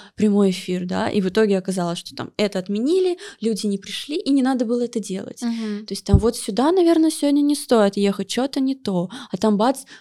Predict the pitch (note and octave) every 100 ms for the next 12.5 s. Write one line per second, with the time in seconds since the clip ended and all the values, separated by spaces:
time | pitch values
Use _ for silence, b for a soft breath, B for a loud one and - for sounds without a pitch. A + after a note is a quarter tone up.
0 | B - A3 A#3 G#3+ F3+ E3+ E3 - -
1 | F3 F3 F#3 F3+ F3 F#3 G3 G3 G3 F#3+
2 | F3+ F#3 F#3 G3+ G#3+ - - A#3 A3 G#3
3 | G#3 A#3+ B3+ B3+ B3 A3+ A#3+ F4+ - -
4 | G#3 A3 B3+ - A3+ A3 B3+ C#4 C4 -
5 | - D#4+ D#4+ D4+ - C4+ C4 A#3 A3 A#3
6 | B3+ A#3 A#3 A3+ - A3+ C#4+ B - -
7 | - A3+ - B3+ C4 B3+ B3 A3+ G#3 G#3+
8 | A#3 - G#3 D#3 - - - - - -
9 | - - _ _ _ _ _ _ _ _
10 | _ G#3 G3 A#3+ A#3 G3 F#3+ A3+ A#3 A#3
11 | - A#3 A3+ G#3+ F#3 F3+ G3+ C4+ C4+ G#3
12 | G3 G#3 G3+ G3